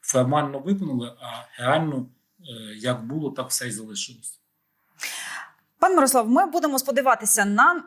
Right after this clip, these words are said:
Speaker 2: краще, ми будемо сподіватися на кращі зміни, ми будемо сподіватися на те, що і бізнесу, і простим людям буде простіше, комфортніше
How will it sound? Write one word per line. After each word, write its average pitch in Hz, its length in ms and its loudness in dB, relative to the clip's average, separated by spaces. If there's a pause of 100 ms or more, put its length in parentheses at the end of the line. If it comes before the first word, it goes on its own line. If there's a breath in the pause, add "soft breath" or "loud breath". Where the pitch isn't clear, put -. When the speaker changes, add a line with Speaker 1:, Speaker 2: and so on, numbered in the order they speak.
Speaker 2:
краще, 247 460 4
ми 262 100 4
будемо 254 280 0
сподіватися 254 640 0
на 233 60 0
кращі 262 380 2
зміни, 214 360 0
ми 226 120 -2
будемо 247 280 2
сподіватися 240 580 -2
на 240 80 -4
те, 240 140 0
що 240 160 4
і 247 180 0
бізнесу, 240 560 0
і 247 320 -2
простим 226 440 -2
людям 196 300 -4
буде 202 280 -6
простіше, 240 880 2
комфортніше 254 1000 2